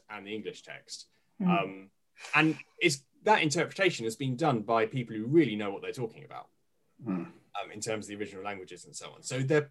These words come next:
Speaker 1: they're probably there or thereabouts.
Speaker 3: Mm.
Speaker 1: Um, but a disadvantage is if there's, if there's debate or it's unclear what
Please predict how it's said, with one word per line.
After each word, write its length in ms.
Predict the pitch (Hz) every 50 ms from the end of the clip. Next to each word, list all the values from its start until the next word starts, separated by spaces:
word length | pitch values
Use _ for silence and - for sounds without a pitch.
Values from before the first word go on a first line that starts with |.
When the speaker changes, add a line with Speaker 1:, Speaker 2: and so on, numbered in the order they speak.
| _ _ -
Speaker 1:
they're 120 | 208 208
probably 460 | 202 - 277 254 202 - - 123 120
there 240 | 117 135 131 123 113
or 100 | 107 104
thereabouts. 800 | 98 107 101 98 98 98 123 92 - - - - - - - - _ _ _ _ _ _ _ _ _ -
Speaker 3:
Mm. 120 | 175 139 113
Speaker 1:
Um, 440 | 104 104 104 101 101 101 101 101 101 _ _ _ _ - - - _ _ _ _ _ _ _ _ _ _ -
but 100 | 156 156
a 60 | 165
disadvantage 680 | 165 220 233 226 - 147 - 113 101 95 92 113 110 113
is 160 | 127 123 127
if 120 | 160 147
there's, 400 | 139 165 147 143 139 135 - - _ _ _
if 200 | - 147 147 139
there's 240 | - 165 156 151 139
debate 760 | 135 - 143 131 135 - 143 139 139 147 147 143 - - - - -
or 440 | - 120 120 120 117 117 120 117 -
it's 200 | - 131 135 - -
unclear 720 | 147 143 143 139 139 - - - 147 139 135 135 143 143
what 320 | 135 131 127 131 - -